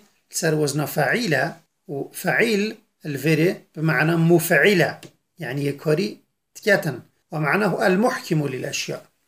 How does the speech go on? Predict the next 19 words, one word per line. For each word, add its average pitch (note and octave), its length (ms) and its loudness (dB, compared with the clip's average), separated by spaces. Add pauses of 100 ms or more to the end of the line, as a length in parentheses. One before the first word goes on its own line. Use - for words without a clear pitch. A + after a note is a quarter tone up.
(260)
طبعا D3 200 -12
حكيم A3+ 460 -4 (220)
محكم، D#3 680 -2
يعني B2+ 300 -8
ينبجين C3+ 520 -6 (380)
محكم، A3 680 -2 (380)
يعني D#3+ 460 0
ام E3+ 80 0
گله G3 160 0
جو D#3+ 120 2
كرديش F#3 280 -4
بين D3+ 240 4
مكم، D#3 480 4 (240)
فلان D#3 260 -8
تشتي D#3+ 240 -4
مكمة، E3 680 0 (380)
هو G3+ 60 -4
اصلا G#3 200 -4
مكم F#3 380 -2